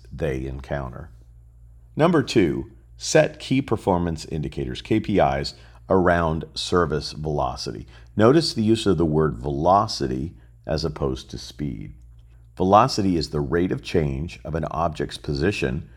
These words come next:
with respect to a frame of reference and time. In essence, service velocity is fast service that moves with respect to accuracy and quality. No one wants hurried service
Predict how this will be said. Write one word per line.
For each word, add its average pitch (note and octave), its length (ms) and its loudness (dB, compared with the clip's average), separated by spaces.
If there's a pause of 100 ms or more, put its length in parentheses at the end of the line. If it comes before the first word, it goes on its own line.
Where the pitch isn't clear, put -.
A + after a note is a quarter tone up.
(260)
with D#2+ 220 -4
respect D#2+ 380 0
to C2 140 -6
a B1 40 -4
frame F#2+ 440 0
of F#2 120 -2
reference C#2+ 480 -2
and C#2+ 300 -8
time. B1 420 -8 (320)
In G#2 120 2
essence, F2 480 2
service C#3+ 420 0
velocity E2+ 540 0 (100)
is D2+ 180 -4 (120)
fast G#2+ 560 2
service D2+ 580 -2 (320)
that F#2 220 2
moves G2 800 2
with E2 240 -6
respect - 580 0
to - 220 -4
accuracy G#2+ 880 -2 (340)
and E2+ 240 -4
quality. A1+ 600 0 (800)
No F#2 160 2
one A2+ 220 2
wants D#2 340 0 (300)
hurried A#2 560 4
service C#2 580 -2